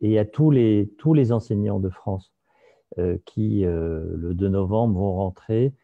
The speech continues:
avec, euh, la boule au ventre. Bon. Euh, le mot islamisme, qu'est-ce que ça veut dire ? Oui, ça peut être un mot valise, ça peut donner lieu à des amalgames, c'est pour ça qu'il faut être précis,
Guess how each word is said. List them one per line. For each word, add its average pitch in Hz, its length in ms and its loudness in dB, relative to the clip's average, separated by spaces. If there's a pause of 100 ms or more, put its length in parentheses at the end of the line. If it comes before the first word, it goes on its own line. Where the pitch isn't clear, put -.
(340)
avec, 98 460 -4
euh, 92 60 -2
la 87 120 -4
boule 90 180 -4
au 90 60 0
ventre. 82 440 -12
Bon. - 120 -20 (840)
Euh, 90 380 -2 (340)
le 117 120 -2
mot 160 160 4
islamisme, 147 1000 0 (120)
qu'est-ce - 200 -8
que - 120 -8
ça 120 180 -4
veut 101 100 -2
dire ? 90 340 -6
Oui, 156 280 2
ça 120 160 -2
peut 117 180 -2
être 110 240 -2
un 98 40 -4
mot 95 160 -4
valise, 123 560 -2
ça 90 100 -10
peut 98 160 -10
donner 95 260 -6
lieu 104 220 -4
à - 20 -6
des 92 160 -6
amalgames, 95 480 -4
c'est 107 120 -18
pour 101 120 -18
ça - 80 -10
qu'il - 280 -18
faut - 120 -10
être 95 140 -10
précis, 156 500 -6